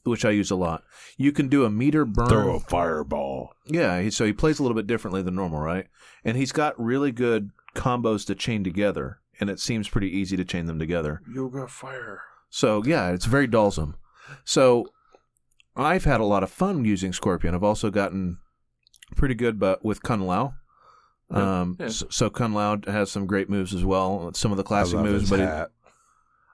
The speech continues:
Speaker 1: so, but he's also got alternate moves that you can add into a set. So you create this set, and it says you've got so many moves that you can add into spaces to build this character.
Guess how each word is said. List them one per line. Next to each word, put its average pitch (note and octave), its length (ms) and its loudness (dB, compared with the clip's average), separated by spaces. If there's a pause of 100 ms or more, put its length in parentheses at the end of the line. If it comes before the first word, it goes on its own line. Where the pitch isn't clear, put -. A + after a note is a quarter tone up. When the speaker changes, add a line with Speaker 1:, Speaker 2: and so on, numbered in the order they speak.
(120)
Speaker 1:
so, A2 280 2
but G#2+ 180 2
he's A2 160 0
also B2+ 260 0
got A2 300 0 (140)
alternate A#2+ 420 -2
moves G2+ 280 -2
that G2 80 -4
you G2+ 120 0
can F#2 160 -4
add G2+ 220 -4
into F#2 220 -2
a F2 40 -2
set. G#2 300 -2
So - 140 -2
you C3 80 0
create A2 280 -2
this F#2+ 240 -4 (500)
set, A#2 480 0
and G2 100 -4
it F#2+ 60 -6
says F2+ 260 -4
you've F#2+ 140 -2
got G2 180 -2
so A#2 140 -2
many G#2 140 -2
moves G2 320 -2
that - 80 -4
you F#2 80 -2
can F#2 140 -4
add F2+ 140 -4
into F2 160 -4
spaces - 580 -4 (120)
to G2 80 0
build F2 240 -2
this D#2+ 140 -6
character. - 500 -4